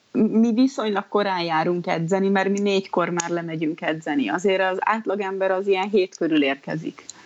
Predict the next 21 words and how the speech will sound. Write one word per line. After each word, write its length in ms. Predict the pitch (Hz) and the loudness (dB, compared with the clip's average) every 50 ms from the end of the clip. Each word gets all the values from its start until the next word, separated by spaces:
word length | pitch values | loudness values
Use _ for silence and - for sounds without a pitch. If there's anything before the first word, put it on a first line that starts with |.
| _ _ | _ _
Úgyhogy 580 | - 190 190 - - 214 196 190 185 180 - - | 0 0 0 0 0 0 2 2 0 -2 -6 -4
mi 220 | - 202 190 190 | -2 0 2 2
ott 120 | 185 202 - | 0 0 0
magányunkba 640 | 208 202 196 185 175 175 180 180 190 196 185 175 | 0 0 2 0 0 0 0 0 0 2 2 2
leedzünk, 560 | 175 196 202 208 202 196 196 185 185 190 208 - | 0 2 2 0 0 -2 -2 -4 -4 -4 -4 -4
és 120 | 190 - | -4 -2
mire 160 | - 180 180 | -2 0 2
megérkeznek 640 | 180 180 185 175 175 170 - 185 170 170 - 160 151 | 2 2 2 2 0 -2 -2 -4 -6 -4 -4 -4 -4
a 60 | 151 160 | -4 -2
többiek, 520 | - 175 180 180 175 180 175 160 147 - | 0 0 0 2 2 2 2 2 0 -2
addigra 340 | 180 165 160 156 147 - 151 | -2 -2 -2 -2 -4 -4 -2
mi 140 | 151 156 151 | 0 0 0
végzünk. 640 | 151 151 139 139 135 - - - - - 147 - - - | 0 0 0 0 -2 -2 -4 -6 -4 -4 -4 -6 -8 -4
Ami 280 | - - - 220 220 - | -2 2 2 4 2 2
olyan 220 | - 226 233 226 233 | 0 0 0 0 0
szempontból 480 | - 254 226 220 233 226 220 202 208 | 0 0 0 0 2 2 2 4 4
jó, 160 | 208 202 196 - | 4 4 4 2
hogy 160 | 208 208 185 | 2 0 -2
nincsen 400 | 185 185 185 - - 156 143 165 | -2 -2 -4 -4 -4 -4 -4 -2
tömeg, 440 | - 208 226 233 214 220 214 247 - _ _ _ _ - - | 0 0 2 2 2 0 0 -2 -4 _ _ _ _ -6 -2
ö, 80 | - | 0